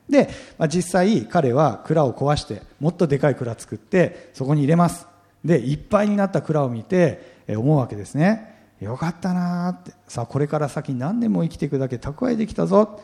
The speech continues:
パーティーだ！」って思ったという話ですね。でも、まあ、オチが悲しいですね。神様は、「愚かだね」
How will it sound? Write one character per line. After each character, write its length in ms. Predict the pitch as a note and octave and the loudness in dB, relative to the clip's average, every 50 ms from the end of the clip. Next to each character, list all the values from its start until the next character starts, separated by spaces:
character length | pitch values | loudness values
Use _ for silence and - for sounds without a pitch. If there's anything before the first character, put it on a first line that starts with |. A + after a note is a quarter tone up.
| - - - _ - | -20 -20 -20 _ 2
パ 140 | - F3 G#3+ | 4 6 6
ー 60 | G#3+ | 6
テ 100 | G#3+ G#3+ | 6 6
ィ 20 | |
ー 20 | F3+ | 4
だ！」 300 | F3 D3+ B2+ A2+ G#2+ - | 4 4 2 -2 -12 -16
っ 880 | - - _ _ _ _ _ _ _ _ _ _ _ _ _ _ _ | -18 -20 _ _ _ _ _ _ _ _ _ _ _ _ _ _ _
て 100 | - A3 | -4 -4
思 200 | G3+ C3 G#2+ G#2+ G2 | -4 -4 -4 -8 -14
っ 20 | |
た 280 | - _ - F2+ E2+ - _ _ _ _ _ _ | -16 _ -20 -20 -20 -20 _ _ _ _ _ _
と 100 | - E3+ | -4 -2
い 100 | D3+ A#2 | -2 -2
う 40 | G2 | -4
話 340 | - - F#2 F2 - - A2+ | -6 -12 -16 -16 -16 -16 -16
で 60 | A2 | -16
す 100 | - - | -10 -6
ね。 260 | F#3 G#3 A#3+ - - - _ _ _ _ - _ _ _ - A3 | -6 -6 -6 -6 -10 -20 _ _ _ _ -20 _ _ _ -6 -2
で 140 | G3+ A3 G#3 | 0 2 2
も、 560 | F#3 G3+ B3 G#3+ - - - - - - - _ - - _ _ _ _ - | 6 6 6 6 6 4 -2 -14 -20 -20 -20 _ -20 -20 _ _ _ _ -8
ま 80 | A#2+ G#2+ | -6 -6
あ、 20 | |
オ 120 | G#2 G#2 G2+ | -6 -6 -6
チ 140 | - C#3 | -6 -6
が 120 | A#2 G2 - | -6 -6 -8
悲 220 | - A2+ A2+ A2 G#2 | -8 -8 -8 -6 -6
し 140 | - A2 | -8 -8
い 20 | F#2+ | -10
で 100 | F#2+ F#2+ | -10 -12
す 120 | - - | -6 -2
ね。 500 | D3+ D#3+ F3+ G3 - - - - _ _ _ | 0 0 0 0 -2 -6 -18 -20 _ _ _
神 180 | - A2+ G#2+ G2 | -10 -8 -8 -8
様 240 | - - G2+ G2 G#2+ | -10 -10 -10 -8 -4
は、 460 | C3 F3 F#3 E3 G2+ E2+ - - - _ _ _ _ _ _ _ _ _ - | 0 0 2 2 0 -2 -8 -16 -20 _ _ _ _ _ _ _ _ _ -12
「愚 160 | - G2 F#2+ F#2+ | -10 -10 -10 -10
か 160 | - G2 G2 | -12 -14 -14
だ 140 | G2 G2 G2 | -14 -12 -12
ね」 420 | A2 A#2+ C3 C#3 D3 D#3+ E3+ E3 | -10 -8 -6 -4 -4 -4 -4 -6